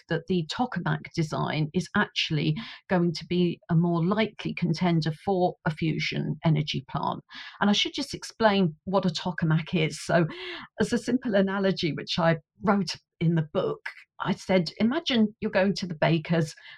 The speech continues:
and you buy yourself a donut. And for reasons best known to yourself, you have that donut gold-plated. And then you drill a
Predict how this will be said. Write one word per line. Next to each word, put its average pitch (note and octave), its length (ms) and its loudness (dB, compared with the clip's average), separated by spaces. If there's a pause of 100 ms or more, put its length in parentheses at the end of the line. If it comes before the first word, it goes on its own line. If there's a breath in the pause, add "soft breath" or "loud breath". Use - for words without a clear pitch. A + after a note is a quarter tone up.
and F3 140 2
you F3+ 60 -2
buy F3 180 2
yourself E3 500 0 (140)
a F3 60 6
donut. - 440 -2 (640 loud breath)
And F3 160 2
for E3+ 100 -2 (120)
reasons A#3+ 400 0
best G#3 300 0
known F3 160 4
to D#3+ 120 0
yourself, D#3 560 0
you F3 280 2 (160)
have F#3+ 220 -2
that D#3+ 220 2
donut D3+ 420 2 (140)
gold-plated. - 840 -2 (560)
And E3 160 2
then E3 120 2
you E3 120 2
drill D#3+ 420 0
a D#3+ 80 -8